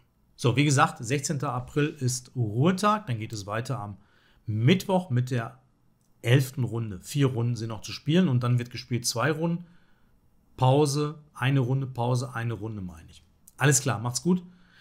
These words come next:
Ach ja, es, habt ihr übrigens mitbekommen von den ganzen, äh, Problemen mit, äh, Filuscia und seinem Vater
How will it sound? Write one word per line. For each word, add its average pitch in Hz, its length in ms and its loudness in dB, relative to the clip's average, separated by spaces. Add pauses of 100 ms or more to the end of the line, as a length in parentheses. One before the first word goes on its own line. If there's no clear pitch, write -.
Ach 120 120 2
ja, 170 240 8
es, - 260 0
habt 180 220 -2
ihr 185 60 4
übrigens 156 280 4
mitbekommen 180 540 0
von 165 180 -4
den 143 80 0
ganzen, 147 380 -4
äh, 127 160 0
Problemen 131 500 -2
mit, 131 160 -4
äh, 120 220 -4
Filuscia 131 500 -2
und 135 160 0
seinem 113 220 -2
Vater 175 440 -2